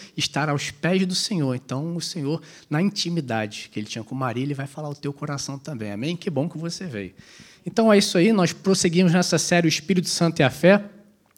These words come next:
E foi um tema muito bem escolhido aí pelo pastor Marcelo, pastor Alexandre. Eu gosto muito de falar pelo Espírito Santo, porque o Espírito Santo é algo que nós vivemos todo dia, né?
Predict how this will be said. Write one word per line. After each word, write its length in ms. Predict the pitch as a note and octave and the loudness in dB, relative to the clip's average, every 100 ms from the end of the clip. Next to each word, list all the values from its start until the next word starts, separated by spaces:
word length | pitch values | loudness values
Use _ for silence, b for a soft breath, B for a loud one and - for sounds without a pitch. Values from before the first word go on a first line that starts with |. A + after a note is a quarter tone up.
| - B B B | -20 B B B
E 60 | - | -14
foi 160 | - C3+ | -8 -6
um 60 | |
tema 180 | C3 C3 | -2 -2
muito 220 | C3 C3 | -2 -4
bem 120 | C3+ | -2
escolhido 460 | D3 - A2+ C3 B2 | -4 -2 -2 0 0
aí 140 | A#2 | 0
pelo 360 | A#2+ B2 A#2+ G2+ | 0 0 2 2
pastor 380 | - F#2+ - A2+ | -2 -6 -4 -4
Marcelo, 400 | A2 - A2+ A#2 | -4 -4 -4 -2
pastor 340 | A2 - A#2 | -4 -4 -4
Alexandre. 480 | G#2+ G2 - C#3 C3+ B B B | -4 -4 -2 -2 -2 B B B
Eu 100 | C#3+ | 0
gosto 240 | D#3 D#3 | 0 0
muito 220 | D3+ D#3+ E3+ | -2 -4 -4
de 60 | |
falar 240 | - D#3+ D#3 | -6 -8 -6
pelo 180 | D3+ | -8
Espírito 320 | C#3 - C#3+ - | -6 -4 -4 -4
Santo, 380 | - A2+ G2+ | -6 -6 -8
porque 160 | - C3+ | -10 -8
o 40 | |
Espírito 440 | B2+ - D#3+ D#3+ - | -8 -6 -6 -6 -6
Santo 340 | - D#3+ D#3+ | -8 -8 -6
é 20 | |
algo 160 | C3+ D3 | -6 -6
que 80 | D#3 | -6
nós 80 | D#3 | -6
vivemos 320 | C3+ D3 D3 | -6 -8 -6
todo 240 | G3+ G3 | -6 -4
dia, 300 | A#2+ A#2 A#2+ | -6 -8 -8
né? 140 | B2+ | -10